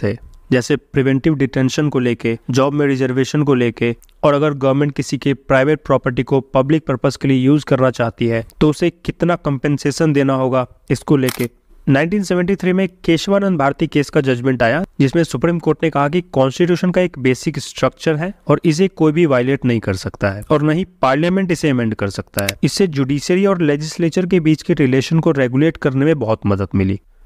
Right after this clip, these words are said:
सुप्रीम कोर्ट ने कहा कि right to property बेसिक स्ट्रक्चर का पार्ट नहीं है, इसलिए इसे अमेंड किया जा सकता है। और एक बात और कहा कि क्या-क्या बेसिक स्ट्रक्चर का पार्ट है, ये हम समय-समय पे बताते रहेंगे।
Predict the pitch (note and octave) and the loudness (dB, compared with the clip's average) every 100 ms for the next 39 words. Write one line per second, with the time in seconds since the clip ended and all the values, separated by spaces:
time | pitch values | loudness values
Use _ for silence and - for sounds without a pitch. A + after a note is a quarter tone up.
0 | - - D3+ E3 F#3 F#3 F#3 F#3 D3+ D#3+ | -20 -4 0 2 2 0 -2 0 0 0
1 | F#3 D3 C#3 D#3 E3+ - D3+ D3 E3+ D#3 | 0 0 0 0 -2 0 -2 -2 -4 -2
2 | C3+ - E3+ D#3 - D3 - D#3+ D#3 - | -2 0 -2 -4 -2 -4 -2 -2 -2 -2
3 | C#3+ - C3 C#3 D3 G3 C#3+ - C3+ C3 | -2 0 0 2 2 0 0 0 0 0
4 | C#3 B2+ C3 A#2+ - C3+ D#3 D3+ D3+ - | 0 0 0 -2 -2 0 0 -4 -6 -2
5 | D3+ E3 _ _ _ - D3 E3+ F#3 F#3 | -2 -4 _ _ _ 0 0 2 0 0
6 | F#3 F#3 D3+ D#3 - F#3+ - - C#3+ - | 0 -2 -4 -4 -4 -6 -6 -2 -2 0
7 | F#3 D3+ D3 F3+ E3 - D3 - E3 - | -2 0 -4 -2 -4 -2 -6 -2 -2 -2
8 | D#3+ - C#3 D3+ - D3+ E3+ F3 F3 E3+ | -2 0 -2 -2 -2 0 0 0 0 0
9 | D3 C3+ - B2 C#3+ C3 A#2+ G2+ - F#2 | 0 0 0 -2 0 0 0 -2 -2 -2
10 | F2+ F#2 | -2 -4